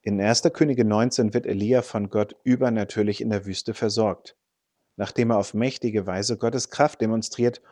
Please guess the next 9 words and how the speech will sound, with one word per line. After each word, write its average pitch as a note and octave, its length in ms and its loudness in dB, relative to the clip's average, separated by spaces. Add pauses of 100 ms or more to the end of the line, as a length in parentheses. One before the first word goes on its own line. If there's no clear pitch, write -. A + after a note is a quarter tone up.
(220)
und D3+ 140 -2
ein D#3 220 0
Blutbad A#2 580 2
unter A2 240 -4
den G#2+ 180 -2
falschen A2+ 380 -2
Propheten B2+ 480 -2
angerichtet G2+ 580 -6
hat, G2+ 280 -4